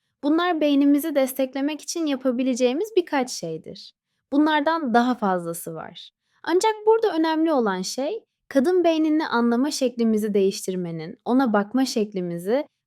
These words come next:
ve kadın sağlığını tanımlama şeklimizi gerçekten değiştirmesidir.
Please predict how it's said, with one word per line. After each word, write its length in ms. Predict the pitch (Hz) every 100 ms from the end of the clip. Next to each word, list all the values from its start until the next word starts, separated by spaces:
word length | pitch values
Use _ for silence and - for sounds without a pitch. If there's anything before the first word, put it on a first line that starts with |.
| 294
ve 120 | 311
kadın 300 | - 247 320
sağlığını 520 | - 285 254 247 262
tanımlama 540 | 254 240 240 247 262
şeklimizi 640 | 269 240 214 214 214 208 254
gerçekten 680 | 370 370 - 208 294 320
değiştirmesidir. 1080 | 277 254 - 240 220 208 208 180 165 175 -